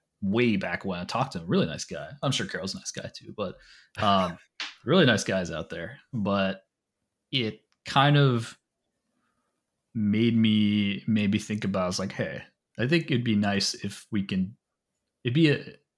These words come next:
Speaker 1: an interesting thing to do 'cause I have zero experience editing,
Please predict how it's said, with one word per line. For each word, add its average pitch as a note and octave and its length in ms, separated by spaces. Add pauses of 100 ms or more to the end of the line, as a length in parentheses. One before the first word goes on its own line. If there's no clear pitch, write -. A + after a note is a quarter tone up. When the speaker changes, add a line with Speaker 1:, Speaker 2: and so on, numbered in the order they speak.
(440)
Speaker 1:
an B2 80
interesting D#3+ 480
thing D3 160
to C#3 100
do B2 220
'cause A#2+ 120
I A2+ 100
have F#2 140
zero G#2 600
experience F#2+ 560
editing, A#2 580